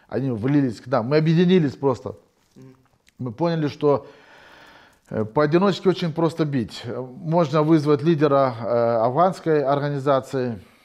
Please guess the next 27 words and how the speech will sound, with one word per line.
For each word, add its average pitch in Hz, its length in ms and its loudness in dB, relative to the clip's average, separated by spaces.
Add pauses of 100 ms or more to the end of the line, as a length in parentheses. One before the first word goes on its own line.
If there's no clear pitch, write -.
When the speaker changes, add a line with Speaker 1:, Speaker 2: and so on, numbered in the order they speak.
(800)
Speaker 1:
что-то 147 360 -2
дать, 139 300 2
пообещать, 131 800 0
э, 117 380 -4
можно 143 400 -4
вызвать 131 420 -4
лидера, 131 500 0
э, 117 220 -2
чернобыльской 156 720 -4
организации, 131 960 -4
э, 113 360 -10 (140)
то 156 140 -2
же 147 60 -4
самое 139 400 -4
пообещать, 131 800 -4
и 143 160 -8
он 185 400 -6
где-то 165 280 -4
на 160 120 -8
тормозах 160 500 -4
будет 151 240 -6
спускать 160 580 -6 (1300)
всё, 156 200 -8
как 139 220 -2
и 151 80 0
надо 151 300 0
было. 113 380 -2